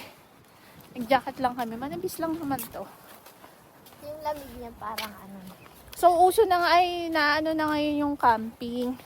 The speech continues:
Speaker 1: So, baka may plano kaming mag-camping.
Speaker 2: Kasama.
Speaker 1: Baka sumama kami. Lagi yun namin ginagawa.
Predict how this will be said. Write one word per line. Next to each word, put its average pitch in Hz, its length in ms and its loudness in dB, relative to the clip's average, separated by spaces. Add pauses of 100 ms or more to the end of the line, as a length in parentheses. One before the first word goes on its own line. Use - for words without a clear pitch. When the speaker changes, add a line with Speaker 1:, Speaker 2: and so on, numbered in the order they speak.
(280)
Speaker 1:
So, 240 120 -8 (2000)
baka 226 720 2 (1200)
may 240 200 -4
plano 226 320 2
kaming 226 320 -2
mag-camping. 196 720 -2 (1200)
Speaker 2:
Kasama. 220 400 -6 (800)
Speaker 1:
Baka 247 240 4
sumama 233 400 0
kami. 190 400 -6 (4000)
Lagi 311 360 4
yun 339 160 4
namin 285 320 4
ginagawa. 214 760 0